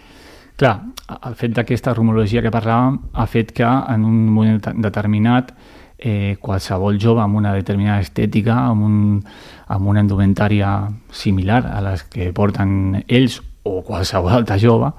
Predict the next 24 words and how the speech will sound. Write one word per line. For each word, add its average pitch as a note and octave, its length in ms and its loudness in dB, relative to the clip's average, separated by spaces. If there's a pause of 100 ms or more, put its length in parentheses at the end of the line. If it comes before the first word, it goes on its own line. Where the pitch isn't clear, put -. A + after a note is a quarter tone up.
(560)
doncs, G#2+ 440 2
eh, G2 480 2 (480)
ha - 280 -6
fet - 200 -4
que A2+ 120 0
els G#2 300 -2 (100)
estigmatitzessin, G2 1080 -2
no? D#3+ 220 0
I B2 180 2
els G2+ 160 -2
emmarquessin G2+ 640 2
a G#2 120 2
tots A#2 200 0
en B2 80 4
el G#2+ 120 2
mateix G2 420 -2 (260)
sac, - 400 -6
no? B2 160 -2 (680)
Quan G2+ 220 4
realment G2+ 360 4
no A#2+ 60 6
ha A2+ 60 2
sigut F2+ 180 -2
així. A2+ 260 0